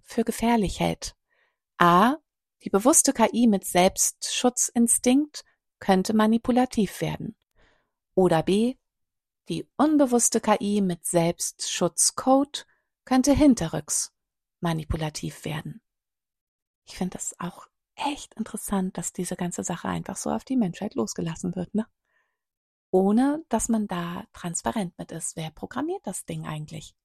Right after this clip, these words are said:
Oder beziehungsweise die verschiedenen Modelle. Gibt ja nicht nur eins. Die therapeutische Rolle.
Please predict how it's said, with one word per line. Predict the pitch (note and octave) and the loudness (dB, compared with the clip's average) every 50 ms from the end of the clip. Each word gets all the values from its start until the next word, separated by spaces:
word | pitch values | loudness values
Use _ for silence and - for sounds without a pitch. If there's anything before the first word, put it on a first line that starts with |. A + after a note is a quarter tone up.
| _ _ _ _ _ | _ _ _ _ _
Oder | - F3 D#3+ D#3+ | -4 -4 -4 -4
beziehungsweise | E3 - - - E3 E3 D#3+ - - E3 D#3+ E3 D#3+ | -6 -6 -6 -6 -6 -6 -8 -8 -8 -8 -8 -8 -10
die | D#3 | -10
verschiedenen | D3+ - - - - D#4 E4+ B3 F#3 E3+ D#3+ D#3+ | -10 -10 -10 -6 -2 -2 -2 -2 -2 -4 -4 -6
Modelle. | E3 - - - E3 E3 F3 - | -8 -6 -8 -8 -8 -8 -10 -10
Gibt | - F3 - - | -12 -12 -10 -10
ja | - - | -8 -8
nicht | - - - | -8 -8 -6
nur | F#3 F#3+ | -4 0
eins. | G3+ C4 B3+ G3 F#3+ - - - _ _ _ _ _ _ _ _ _ _ _ - - - _ _ _ _ _ _ _ _ _ _ - | 0 2 2 0 -2 -4 -12 -18 _ _ _ _ _ _ _ _ _ _ _ -20 -20 -20 _ _ _ _ _ _ _ _ _ _ 0
Die | D4 D4+ | 0 2
therapeutische | - - C4 B3 A3+ A3+ - A#3+ A#3+ - B3+ A#3 - A3+ | 2 2 4 4 4 4 4 2 2 2 0 -2 -4 0
Rolle. | - A3+ A3+ G#3 D#3+ E3 - | 2 4 4 4 2 -4 -10